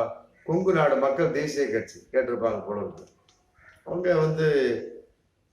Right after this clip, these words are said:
பெரும்பாலும் வந்து ஒண்ணுதான் கேட்டிருக்காங்க போல இருக்கு. அதே நேரத்துல நாமக்கல், போன தடவை நாமக்கல் ஒதுக்கப்பட்டது, இப்ப என்ன அப்படிங்கிறது ஒரு கேள்விக்குறி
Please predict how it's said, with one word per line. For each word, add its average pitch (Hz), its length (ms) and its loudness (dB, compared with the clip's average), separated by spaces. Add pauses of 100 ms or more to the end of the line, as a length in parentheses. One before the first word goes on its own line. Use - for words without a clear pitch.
(880)
பெரும்பாலும் 135 480 4
வந்து 127 200 -2
ஒண்ணுதான் 123 420 0
கேட்டிருக்காங்க 110 440 -4
போல 98 140 -10
இருக்கு. - 220 -18 (720)
அதே 143 160 2
நேரத்துல 143 340 2
நாமக்கல், 139 480 -2
போன 143 160 2
தடவை 143 260 0
நாமக்கல் 139 460 0
ஒதுக்கப்பட்டது, 127 640 -4 (1300)
இப்ப 160 240 0
என்ன 151 200 0
அப்படிங்கிறது 143 520 0
ஒரு 139 180 0
கேள்விக்குறி 123 480 -4